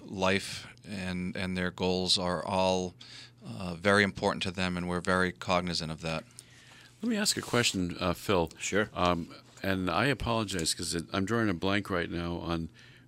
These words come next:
Speaker 2: who, uh, Lou Holtz was. I know he's an athletic coach for
Speaker 3: Yeah,
Speaker 2: someplace.
Speaker 3: exactly. He was a football coach.
Speaker 2: Football coach?
Speaker 3: Mm-hmm.
Speaker 2: Um, he had a great quotation, which I think is something that we aspire to in our office, Pete.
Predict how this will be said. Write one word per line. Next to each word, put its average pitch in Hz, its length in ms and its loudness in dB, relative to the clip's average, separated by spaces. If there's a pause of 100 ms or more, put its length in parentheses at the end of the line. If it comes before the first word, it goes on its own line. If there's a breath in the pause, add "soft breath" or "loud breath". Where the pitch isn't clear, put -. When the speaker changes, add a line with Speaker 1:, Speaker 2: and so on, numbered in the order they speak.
(160)
Speaker 2:
who, 120 320 0
uh, 98 100 0
Lou 98 260 -2
Holtz 107 400 -2
was. 76 220 -4
I 80 80 -4
know 104 160 -4
he's 107 120 -4
an 90 120 -4
athletic 92 480 -2
coach 73 300 -6
for - 180 -8
Speaker 3:
Yeah, 117 320 2
Speaker 2:
someplace. - 220 -8
Speaker 3:
exactly. 71 640 -4
He 78 80 -8
was 71 160 -8
a 67 60 -12
football - 440 -8
coach. - 400 -14
Speaker 2:
Football 120 300 -4
coach? 127 340 -6
Speaker 3:
Mm-hmm. 78 180 -8 (720 loud breath)
Speaker 2:
Um, 92 340 -4
he 107 160 -6
had 139 100 2
a 101 40 0
great 92 360 0
quotation, 90 680 -4
which 78 200 -4
I 87 160 -2 (140)
think - 380 -4
is 95 140 -4
something 92 360 -4
that 76 120 -4
we 101 140 -4
aspire 87 480 -4
to 90 200 -10
in 87 120 -8
our 90 200 -6
office, 78 320 -10
Pete. - 280 -8